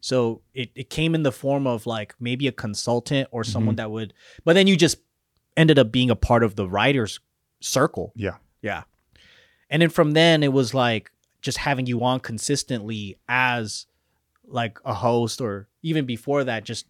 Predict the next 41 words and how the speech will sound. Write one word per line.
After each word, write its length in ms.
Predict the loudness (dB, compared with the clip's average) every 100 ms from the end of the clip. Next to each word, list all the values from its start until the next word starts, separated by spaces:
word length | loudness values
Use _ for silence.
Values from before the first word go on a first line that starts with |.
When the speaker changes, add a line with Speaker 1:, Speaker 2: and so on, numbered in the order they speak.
| _ _ _
Speaker 1:
consistently 640 | -10 -2 0 0 -2 -2
on 240 | 2 2 0
the 80 |
show. 360 | -6 -6 -8 -12 _ _ _ _ _ _ _ _ _
'Cause, 280 | -2 0 2
um, 400 | 2 0 -4 -10 _ _ -20 _
after 280 | -6 -4 -6
David 340 | -2 0 0 -2
stepped 280 | -4 -2
away, 400 | 0 0 0 -2 _ _ _ _ -12
we 100 | -8
just 200 | -8 -8
needed 320 | -6 -4 -6
you. 140 | -10 -16 _ _ _ _
<laughs> 120 | 2
Speaker 2:
Hey, 480 | 4 6 4 6 6
Speaker 1:
No, 120 | 6 6
but 140 | 6
it, 100 | 6
Speaker 2:
yeah. 160 | 6 8
Speaker 1:
it 60 |
worked 260 | 8 6 6
out 200 | 4 6
well. 300 | 6 6 6
Speaker 2:
Yeah, 160 | 6 8
it, 160 | 8 8
it 40 |
was, 180 | 6 6
Speaker 1:
Yeah. 180 | 4 6
Speaker 2:
I 40 |
mean, 160 | 6 6
honestly, 440 | 6 6 4 2
I, 240 | 2 4
I 40 | 4
mean, 140 | 2
and 220 | 2 2
we 80 | 4
all 140 | 4 6
love 200 | 2 2
David. 360 | 0 2 -2
Like, 260 | -6 -10